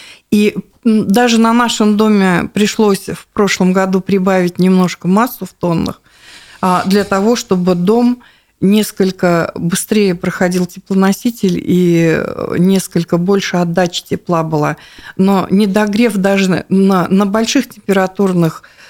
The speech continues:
графиках, это где на сто пятьдесят входит температура, там сразу автоматическая срезка идет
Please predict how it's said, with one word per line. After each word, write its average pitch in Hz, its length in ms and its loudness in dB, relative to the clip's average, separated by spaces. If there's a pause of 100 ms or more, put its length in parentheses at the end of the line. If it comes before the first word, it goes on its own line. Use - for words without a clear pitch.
(200)
графиках, 185 640 0
это 180 180 -2
где 180 260 0
на 180 140 2
сто 190 220 -2
пятьдесят 175 560 -2
входит 240 400 -2
температура, 170 880 -2
там 196 160 0
сразу 202 380 0
автоматическая 196 880 -2
срезка 170 500 -2
идет 160 300 -2